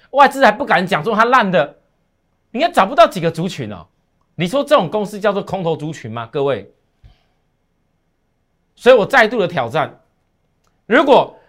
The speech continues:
有哪些一样电视节目，哪些老师一定要非得讲散装航运，非得讲这些海运股叫做什么空头反弹，叫做有危险的话，我拜托你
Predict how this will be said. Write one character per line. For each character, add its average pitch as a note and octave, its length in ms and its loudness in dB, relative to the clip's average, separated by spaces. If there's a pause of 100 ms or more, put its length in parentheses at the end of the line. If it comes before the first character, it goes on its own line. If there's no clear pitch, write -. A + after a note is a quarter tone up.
有 A3+ 220 6
哪 G#3+ 180 0
些 C4 400 0 (140)
一 G3+ 160 -4
样 A3+ 320 2 (560)
电 C4+ 180 2
视 A#3+ 160 -4
节 F#3+ 160 0
目， A#3 200 -2
哪 E3 120 -2
些 A#3 140 0
老 D#3+ 120 2
师 E3+ 200 -10
一 A#3 100 -4
定 D#4 140 -4
要 C#4+ 100 4 (180)
非 C#4+ 160 6
得 A3+ 140 2
讲 D#3+ 240 -6
散 E3 160 -4
装 A3+ 160 -4
航 G3 160 -6
运， B3 160 -4 (140)
非 B3+ 160 4
得 A3+ 120 4
讲 D3 220 -2
这 A#3+ 120 -2
些 A#3 120 0
海 E3+ 180 -2
运 G#3+ 140 -6
股 C#3 240 -10 (160)
叫 B3+ 140 2
做 A#3 160 -2
什 E3+ 120 -6
么 D3+ 240 -6 (120)
空 B3+ 180 2
头 G3+ 160 2
反 C#3+ 140 -6
弹， E3 120 -6
叫 A#3+ 120 0
做 B3 100 4
有 D#3 160 2
危 E3 140 2
险 F3 160 -4
的 C3 80 -6
话， D3+ 340 0 (180)
我 E3+ 80 0
拜 B3 400 4
托 A#3+ 300 8
你 F3 400 -2